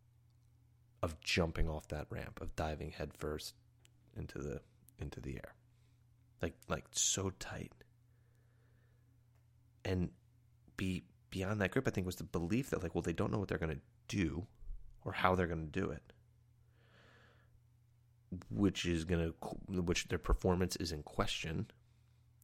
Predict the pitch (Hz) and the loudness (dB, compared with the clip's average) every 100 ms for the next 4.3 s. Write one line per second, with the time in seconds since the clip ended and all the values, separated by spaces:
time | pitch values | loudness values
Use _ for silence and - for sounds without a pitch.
0 | - - - - - - - - - - | -20 -20 -20 -20 -20 -20 -20 -20 -20 -20
1 | _ - 82 82 - - - 80 - - | _ -4 -4 -4 -6 -10 -2 -2 -2 0
2 | 85 78 80 - 82 78 - 107 117 82 | 2 4 2 4 4 4 4 6 6 2
3 | 78 80 80 76 - 78 78 80 - 80 | -4 -4 -6 -6 -6 -4 -2 -4 -4 2
4 | 110 - - | 2 2 -10